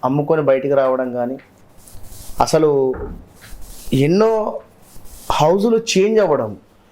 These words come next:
ఈ ఇంటికి వెళ్ళాక ఇంట్లో నెగిటివ్ ఉందని చెప్పి మరో ఇంటికి వెళ్ళడం కానీ, ఆ, ఈ ఇంటి వీరు మీ నెల, ఈ రెండు మూడేళ్లలో కూడా ఒక ఐదారు ఇండ్ల ఖర్చే ఒక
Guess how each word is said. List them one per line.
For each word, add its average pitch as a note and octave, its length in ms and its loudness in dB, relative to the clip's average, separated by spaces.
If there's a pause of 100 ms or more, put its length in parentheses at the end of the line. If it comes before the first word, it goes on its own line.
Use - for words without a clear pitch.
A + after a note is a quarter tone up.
(240)
ఈ D#3+ 120 4
ఇంటికి D#3 260 2
వెళ్ళాక C#3+ 360 4
ఇంట్లో C#3 260 0
నెగిటివ్ C3 380 2
ఉందని B2 240 0
చెప్పి B2 160 -4
మరో B2 280 2
ఇంటికి B2 220 -2
వెళ్ళడం A#2 320 0
కానీ, A2+ 260 -4 (380)
ఆ, C#3 160 6 (100)
ఈ E3 240 2
ఇంటి D#3+ 320 0
వీరు F3+ 440 2
మీ D3 180 2
నెల, D3+ 200 4
ఈ D#3+ 260 2
రెండు D3 240 4
మూడేళ్లలో F#3 800 2
కూడా F3+ 440 2 (680)
ఒక C#3+ 200 4
ఐదారు F3+ 380 6
ఇండ్ల F3+ 240 2
ఖర్చే F#3 560 2
ఒక G3 140 4